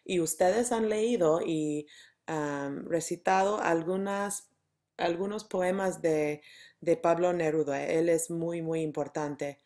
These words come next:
Es un is-, escritor muy importante. También Isabel Allende, ella es muy, muy, muy popular, am, bien conocida por, eh, por el mundo y tiene muchos libros en inglés que son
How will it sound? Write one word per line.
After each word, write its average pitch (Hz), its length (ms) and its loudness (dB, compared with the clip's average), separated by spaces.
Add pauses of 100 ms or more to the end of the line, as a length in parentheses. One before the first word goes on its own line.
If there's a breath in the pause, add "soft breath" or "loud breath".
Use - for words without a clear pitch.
(260 soft breath)
Es - 120 -10
un 165 100 -4
is-, 160 220 -8
escritor 165 500 -4
muy 156 220 -2
importante. 147 680 -8 (300 loud breath)
También 170 400 2
Isabel 165 480 2
Allende, 156 600 -2 (360 loud breath)
ella 156 420 2
es 151 240 -2
muy, 165 300 -2
muy, 156 240 -2
muy 156 260 -4
popular, 175 760 -6 (520 soft breath)
am, 143 680 -8 (160)
bien 175 300 -4
conocida 185 720 -2
por, 160 360 0
eh, 151 440 -4
por 165 120 -2
el 156 140 0
mundo 139 400 -6 (320 loud breath)
y 143 380 -6
tiene 160 340 0
muchos 160 300 -4
libros 180 380 0
en 160 100 -2
inglés 156 420 0
que 156 180 -4
son 147 360 -6